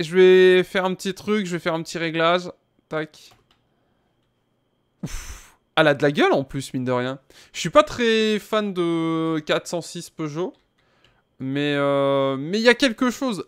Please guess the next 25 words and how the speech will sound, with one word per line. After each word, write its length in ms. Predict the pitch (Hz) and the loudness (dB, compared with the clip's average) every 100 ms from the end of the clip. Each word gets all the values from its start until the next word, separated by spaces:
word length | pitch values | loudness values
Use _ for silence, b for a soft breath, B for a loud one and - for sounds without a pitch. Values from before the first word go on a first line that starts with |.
| - | -6
Il 80 | |
y 20 | 156 | -4
a 40 | |
un 80 | 170 | -4
petit 220 | - 214 | -8 -10
côté, 500 | 220 202 - 226 220 | -8 -8 -8 -8 -6
euh, 680 | 190 160 151 139 135 131 127 139 _ _ _ _ _ | -4 -4 -4 -4 -6 -6 -10 -14 _ _ _ _ _
il 80 | - | -2
y 40 | 165 | 0
a 20 | |
un 80 | 196 | 0
petit 240 | - 262 | 0 -2
côté 240 | 269 262 | 0 -2
sympathique. 480 | 285 233 220 233 294 | -4 -4 -2 -4 -4
Et 80 | 180 | -4
surtout 320 | 180 190 - | -6 -8 -10
quand 140 | 254 190 | -6 -4
on 140 | 160 | -4
sait 180 | - 202 | -8 -12
que, 180 | - 147 | -8 -8
bon, 240 | 131 151 | -6 -8
c'est 160 | 151 139 | -10 -12
lié 200 | 131 135 | -6 -6
au 80 | 127 | -6
film. 340 | - 190 185 | -12 -14 -14